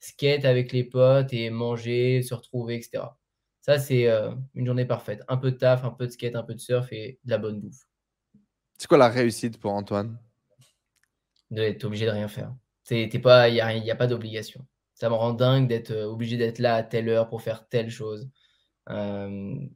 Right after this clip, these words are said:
Speaker 1: ça me rend dingue de pas pouvoir t'autoriser à faire un truc que t'as vraiment envie de faire. Euh, s'il y a des plaisirs que t'as et que t'as pas l'argent pour le permettre,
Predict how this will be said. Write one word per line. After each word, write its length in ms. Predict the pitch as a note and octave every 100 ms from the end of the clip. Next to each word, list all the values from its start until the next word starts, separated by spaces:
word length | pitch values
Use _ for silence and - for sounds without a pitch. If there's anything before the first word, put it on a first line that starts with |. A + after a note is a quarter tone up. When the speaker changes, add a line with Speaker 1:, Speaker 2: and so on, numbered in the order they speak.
| _
Speaker 1:
ça 300 | - - A2
me 180 | G#2+ G#2
rend 280 | G#2 G#2+ A2
dingue 360 | G#2+ A#2+ B2+
de 80 | A#2+
pas 200 | G#2 A2
pouvoir 520 | - - B2+ B2 B2+
t'autoriser 480 | B2+ A#2 A#2 A#2 A#2
à 80 | A2+
faire 160 | A2+
un 60 | G#2+
truc 180 | - C3
que 80 | A#2+
t'as 160 | G#2+
vraiment 300 | G#2+ A2+ B2
envie 140 | A#2+ A2
de 40 |
faire. 340 | - C#3 A#2+ - _ _ _ _ -
Euh, 260 | G#2+ G2+
s'il 260 | G2+ - A#2
y 60 | A2+
a 40 |
des 140 | G#2
plaisirs 400 | - A#2+ A#2 C3
que 100 | B2+
t'as 320 | A2+ B2+ C3 B2
et 100 | A2+
que 220 | A2+ G#2+
t'as 180 | G#2 G#2
pas 200 | - B2+
l'argent 440 | B2 A#2 A#2 B2+
pour 180 | B2+ A2+
le 160 | A2
permettre, 560 | G#2+ A2 G#2+ A2+ A#2+ A#2+